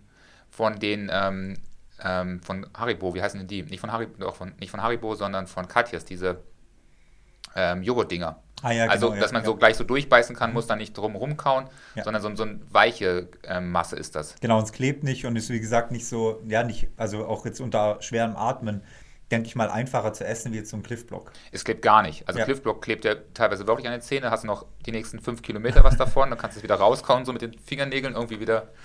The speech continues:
Speaker 1: aus irgendeinem Loch herausziehen. Ähm, aber das ist wirklich, äh, geschmacklich gut, es schmeckt gut und ich finde, sowas ist halt eine gute Möglichkeit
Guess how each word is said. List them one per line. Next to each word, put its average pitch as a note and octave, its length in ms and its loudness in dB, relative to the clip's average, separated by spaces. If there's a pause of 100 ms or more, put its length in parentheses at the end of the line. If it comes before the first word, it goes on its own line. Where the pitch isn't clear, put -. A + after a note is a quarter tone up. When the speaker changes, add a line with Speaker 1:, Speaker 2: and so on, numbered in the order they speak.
(440)
Speaker 1:
aus - 220 -4
irgendeinem A#2+ 280 0
Loch A2+ 180 6
herausziehen. B2+ 720 2 (580)
Ähm, A#2 380 4
aber G#2+ 160 6
das A2+ 200 2
ist - 280 -12
wirklich, A2+ 500 0
äh, G2 360 2 (160)
geschmacklich A#2 500 0
gut, E3 440 0
es G#2+ 140 -12
schmeckt C3 280 -4
gut C3+ 280 -4
und A2 140 -10
ich A2+ 100 -6
finde, B2 380 -2 (560)
sowas B2 320 4
ist A#2 160 -4
halt G#2+ 140 4
eine G#2 100 -8
gute D3+ 400 -6
Möglichkeit G#2 680 -2